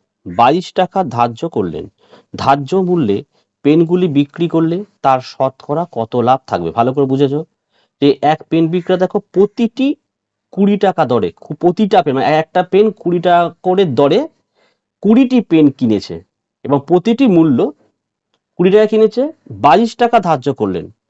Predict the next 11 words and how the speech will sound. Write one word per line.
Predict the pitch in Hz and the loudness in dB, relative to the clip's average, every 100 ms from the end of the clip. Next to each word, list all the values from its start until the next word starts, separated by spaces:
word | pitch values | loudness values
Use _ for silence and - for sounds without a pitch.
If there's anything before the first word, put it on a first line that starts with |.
| _ _ _ - | _ _ _ -10
ধার্য | - 147 147 202 214 | -2 -2 2 2 4
মূল্যে | 214 220 262 - | 2 0 -4 -2
পেনগুলি, | 160 175 175 196 330 - | 2 2 2 -2 -4 -2
মানে | 143 147 | 0 0
কুড়িটি | - 170 175 196 | -2 -4 -4 0
পেন | 208 185 | 0 0
বিক্রি | 143 - 170 | -2 -2 -4
করলে | 170 196 277 - | -2 -2 -2 -4
তার | 147 214 - | -2 -2 -4
ক | 135 | -4
টাকা, | 131 143 | -4 -4